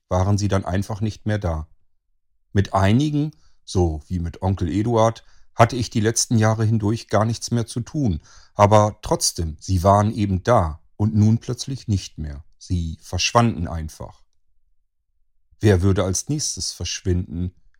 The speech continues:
Menschen, die mir vielleicht viel mehr am Herzen lagen, als es Onkel Eduard tat? Ein lautes, klapperndes Geräusch riss mich aus meinem Gedankengang, und mehr instinktiv als überlegt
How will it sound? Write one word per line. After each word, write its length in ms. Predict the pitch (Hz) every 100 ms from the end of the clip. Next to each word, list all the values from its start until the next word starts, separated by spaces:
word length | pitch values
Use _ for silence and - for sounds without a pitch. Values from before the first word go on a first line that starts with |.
| _ _
Menschen, 680 | 90 87 104 - 110 107 - - - _ -
die 80 |
mir 140 | 82 80
vielleicht 320 | 92 87 -
viel 220 | - 95
mehr 360 | 90 87 95 104
am 140 | 95
Herzen 440 | 90 92 - - 82
lagen, 540 | 82 85 95 104 101 - _ _ _
als 180 | 85
es 340 | 87 - - -
Onkel 320 | 92 90 87
Eduard 440 | 90 117 117 120 -
tat? 400 | 123 139 - _ _ _ _ _ _ _ _ _ _ _ _ _ _ _ _ _
Ein 260 | 101 101 104
lautes, 680 | 98 107 127 135 - - - _ _ -
klapperndes 720 | - 101 117 139 123 117 - -
Geräusch 720 | 90 78 87 101 143 - -
riss 220 | 95 -
mich 240 | 120 117 -
aus 160 | 113
meinem 320 | 113 107 117
Gedankengang, 800 | 120 117 92 92 90 87 85 82 - - _ -
und 160 | 101
mehr 260 | 101 107 117
instinktiv 920 | 110 - - 101 92 - 147 139 -
als 220 | 85 -
überlegt 680 | 85 90 87 95 123 - -